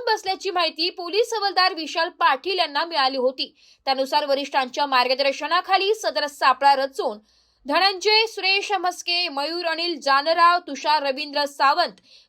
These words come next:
ऋषिकेश शिवाजी पवार, अभिनव नंददीप जाधव व एक विधी संघर्षित बालकाला ताब्यात घेण्यात आले. त्यांच्या अंगझडती, धारधार चॉपर, चार हत्यारे, लोखंडी कोयता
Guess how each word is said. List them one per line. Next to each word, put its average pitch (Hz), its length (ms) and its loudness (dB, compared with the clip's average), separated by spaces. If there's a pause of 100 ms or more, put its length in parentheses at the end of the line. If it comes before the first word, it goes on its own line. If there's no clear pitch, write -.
(100)
ऋषिकेश 403 480 -2
शिवाजी 370 400 0
पवार, 320 520 2
अभिनव 302 480 -2
नंददीप 302 560 -4
जाधव 285 460 2
व 294 40 0
एक - 220 -2
विधी 359 280 -6
संघर्षित 330 540 -6
बालकाला 285 560 2
ताब्यात 254 360 0
घेण्यात 311 300 -8
आले. 330 320 -4 (400)
त्यांच्या 339 360 2
अंगझडती, 392 600 0
धारधार 320 440 2
चॉपर, 311 540 0
चार 294 340 2
हत्यारे, 285 460 0
लोखंडी 277 460 0
कोयता 262 500 4